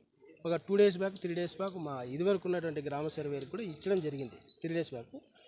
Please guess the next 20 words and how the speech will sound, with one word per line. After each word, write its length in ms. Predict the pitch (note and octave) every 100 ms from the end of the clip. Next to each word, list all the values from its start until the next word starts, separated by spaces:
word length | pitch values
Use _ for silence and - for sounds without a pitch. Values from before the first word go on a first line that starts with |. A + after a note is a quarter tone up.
| - -
ఈ 80 | G3
మధ్యలో 360 | G#3 F#3 A3+ B3
మనం 220 | G3 E3+
ఈ 120 | D3+
థర్డ్ 300 | - F3+ G3+
నోటీస్ 340 | G#3+ G3 -
పెట్టి 380 | E3 G#3 A3 F3+ A#3 -
రావడం 260 | D#3 F3 D3+
జరిగింది. 420 | C3 B2 G3 C#4+ _ _ _ -
ఇప్పుడు 220 | G3 C4
మళ్ళీ 280 | A3+ G3+ G#3
తిరిగి 240 | G3+ G3+ G#3
మాకు 180 | D#3+
నోటీస్ 320 | C#3+ E3 F3 D3
ఇచ్చినామంటున్నారు. 680 | C#3 D#3+ C#3+ B2+ B2+ A2+ F#3 - - -
అదేవిధంగా 760 | D3+ F#3+ F3 F3+ F#3 A#3 C#4 B3 - -
మన 160 | D3+ -
అర్జీదారులు 680 | A#3+ D#3 F#3 F#3 E3+ D#3
ఎవరైతే 300 | D3+ D#3 D3+
ఉన్నారో 400 | D#3 C#3 C#3 A#3